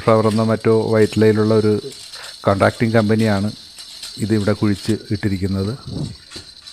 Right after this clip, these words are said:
അത് നമ്മുടെ ആശാന്മാരിവിടെ അവിടെ പുറത്ത് കുടിക്കാൻ വെള്ളമൊക്കെ വെച്ച് കൊടുത്തിട്ടുണ്ട്.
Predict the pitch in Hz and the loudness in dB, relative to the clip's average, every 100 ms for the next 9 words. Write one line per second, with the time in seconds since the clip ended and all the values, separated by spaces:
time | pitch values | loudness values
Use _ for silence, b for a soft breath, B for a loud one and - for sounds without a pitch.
0 | - - - 107 101 104 107 101 117 107 | -20 -20 -12 -6 -4 -2 -2 -2 -2 -2
1 | 110 110 113 113 - 110 107 107 113 107 | 0 0 -2 -2 -2 -2 -2 -2 -2 0
2 | 120 117 - - - - - 107 120 113 | 0 0 -6 -20 -20 -12 -6 -2 0 2
3 | 107 104 104 107 104 110 98 98 107 104 | 2 2 2 0 0 -2 -2 -6 -6 -6